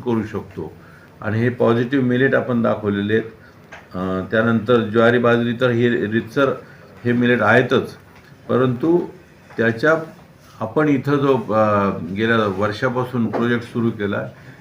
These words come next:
की, अं, त्याचा भरडण्यापासून ते त्याच्या शेवटचा जो घटक आहे, त्याच्यापासून बिस्किट असेल किंवा प्रोसेसिंग जे असेल,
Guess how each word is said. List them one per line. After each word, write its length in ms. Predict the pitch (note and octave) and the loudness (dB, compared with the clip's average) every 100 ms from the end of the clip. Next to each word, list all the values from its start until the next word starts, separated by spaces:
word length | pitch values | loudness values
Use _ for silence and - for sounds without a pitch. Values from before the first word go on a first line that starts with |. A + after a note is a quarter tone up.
| - - | -20 -4
की, 80 | C#3+ | -2
अं, 1000 | - - - - C#3 B2+ A2+ A2 G#2 G#2 | -2 -6 -6 -4 -4 -4 0 2 2 0
त्याचा 160 | A#2+ C3+ | 0 0
भरडण्यापासून 1080 | A#2 A#2+ C3+ C#3+ D3 C#3 C3 - A#2+ F#2 F#2 | 2 4 4 4 2 0 0 -2 -4 -4 -6
ते 200 | - A2+ | -12 -10
त्याच्या 540 | A#2+ A#2 C#3 C3+ C3+ | -4 0 2 2 0
शेवटचा 540 | B2+ - B2+ C#3 C#3 C#3 | -4 0 2 2 0 -2
जो 140 | B2+ | 0
घटक 220 | A#2 A2+ | 0 0
आहे, 160 | A2+ A2+ | 0 0
त्याच्यापासून 560 | A#2 A#2 B2 A#2 A#2 | -2 -2 -4 -2 -2
बिस्किट 380 | A#2 A2+ - C3 | -2 -2 -4 -2
असेल 220 | A#2+ A#2+ | -2 -2
किंवा 260 | A#2+ B2+ A#2+ | -2 -2 -2
प्रोसेसिंग 480 | B2 A#2+ - C3+ C#3 | 0 0 0 0 -2
जे 140 | B2+ | 0
असेल, 340 | A2 G#2+ A2+ | 0 -2 -4